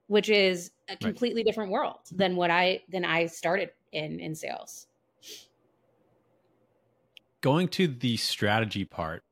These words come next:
Speaker 2: if you're joining a company, if you're kind of s-, evaluating their, their sales process or helping them figure out that
Speaker 1: Yeah.
Speaker 2: high level, are we even doing the right thing?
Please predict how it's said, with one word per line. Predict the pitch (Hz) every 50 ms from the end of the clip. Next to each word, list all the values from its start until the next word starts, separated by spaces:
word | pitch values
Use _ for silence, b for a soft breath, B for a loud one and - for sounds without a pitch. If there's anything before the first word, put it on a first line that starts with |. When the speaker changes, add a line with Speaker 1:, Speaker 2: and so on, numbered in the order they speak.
| _ _ _ _ _ _ _
Speaker 2:
if | - 107 95 107
you're | 113 135 147 143
joining | 120 104 113 113 120 123 123 120 120 117
a | 113 98
company, | - - 107 101 - - 107 107 104 98
if | - -
you're | 90 87 85 82
kind | - 92 85
of | 80 -
s-, | - - - - _ -
evaluating | 127 123 - - 107 95 87 104 110 113 123 123 117 107 107 107 107 104 98
their, | 95 92 98
their | - - 98 90 87
sales | - - 120 110 107 -
process | - 110 107 101 98 - - 101 92 - -
or | 87 85 85
helping | - 110 107 - - 95
them | 92 90 87
figure | - - 107 92 95 90
out | 87 87 - -
that | - 87 87 -
Speaker 1:
Yeah. | - 180 180 - _ _ -
Speaker 2:
high | - 123 123
level, | 113 110 107 95 104 98 101 - -
are | - 117 120
we | 127 120
even | 113 117 113
doing | 104 107 104
the | 104 101
right | 104 98 -
thing? | - 95 87 85 87